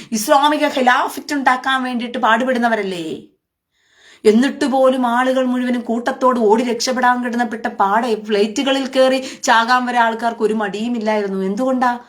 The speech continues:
അവർക്ക് പോലും അറിയാം ഈ മുഹമ്മദ് കാമഭ്രാന്തന്റെ വർഗക്കാര്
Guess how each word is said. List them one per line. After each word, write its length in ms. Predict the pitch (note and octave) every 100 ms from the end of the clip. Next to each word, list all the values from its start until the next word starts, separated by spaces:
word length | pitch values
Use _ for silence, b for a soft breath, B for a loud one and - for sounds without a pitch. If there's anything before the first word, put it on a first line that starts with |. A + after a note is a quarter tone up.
| B -
അവർക്ക് 360 | G3+ A3+ -
പോലും 320 | C#4 C#4+ C#4+ C4+
അറിയാം 520 | C4 B3+ A#3 G#3 G#3 B B G#3+
ഈ 120 | C4
മുഹമ്മദ് 380 | C4+ B3 C4+ C#4+
കാമഭ്രാന്തന്റെ 800 | B3+ C4+ C#4+ C#4 C#4 C4+ C#4 C4+
വർഗക്കാര് 880 | B3+ A#3+ C4+ C4 C#4 C4+ C#4 A#3